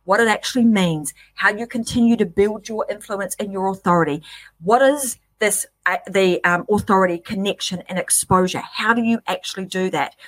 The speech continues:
I wanna share with you a web class. I'm gonna go, like I said, I'm gonna go deep inside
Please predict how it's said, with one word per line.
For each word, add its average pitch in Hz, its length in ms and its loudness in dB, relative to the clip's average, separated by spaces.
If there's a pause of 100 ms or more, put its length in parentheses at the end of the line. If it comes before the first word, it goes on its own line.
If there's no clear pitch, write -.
(340)
I 202 40 -2
wanna 247 120 4
share 269 280 0
with 277 220 -4
you 233 260 2
a 202 120 2
web 196 240 0
class. 214 340 0
I'm 220 80 -10
gonna 196 140 -4
go, - 120 -4
like 185 180 2
I 196 40 -4
said, 190 160 0
I'm 180 80 0
gonna 170 140 -6
go 170 140 0
deep 226 340 -2
inside 196 480 0